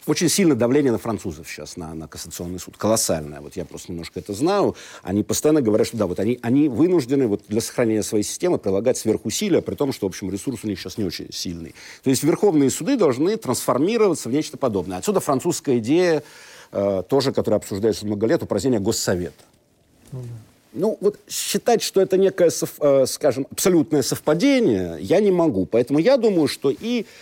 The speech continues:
Speaker 1: применительно к Франции, и применительно к России, там была какая-то, есть какая-то вот сермяжная правда в виде, в виде какой-то составляющей. Так же, как вот создание Следственного комитета, э, это всегда какая-то, там, есть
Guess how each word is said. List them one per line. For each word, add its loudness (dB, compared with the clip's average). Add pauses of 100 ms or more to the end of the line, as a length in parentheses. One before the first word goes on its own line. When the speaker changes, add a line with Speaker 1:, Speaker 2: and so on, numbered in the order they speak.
(120)
Speaker 1:
применительно 0
к -16
Франции, 2
и -2
применительно -6
к -6
России, 0
там 2
была 4
какая-то, 0
есть 2
какая-то 0
вот -4
сермяжная -2
правда -2
в -4
виде, -2
в -10
виде -2
какой-то -2
составляющей. -4
Так 2
же, -6
как 0
вот -2
создание 0
Следственного -2
комитета, -4 (480)
э, 0
это 0
всегда 0
какая-то, -2
там, -6
есть -4